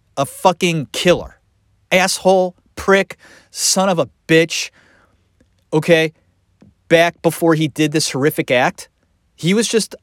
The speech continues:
a guy dealing with relationship bullshit, <laughs> okay?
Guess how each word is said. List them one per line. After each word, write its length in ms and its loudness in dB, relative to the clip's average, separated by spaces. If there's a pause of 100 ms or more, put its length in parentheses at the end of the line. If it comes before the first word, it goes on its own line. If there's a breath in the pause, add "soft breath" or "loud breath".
(260)
a 100 4
guy 460 0 (840)
dealing 480 2
with 480 2 (360)
relationship 720 0 (100)
bullshit, 580 -4 (260)
<laughs> 260 -20
okay? 560 -2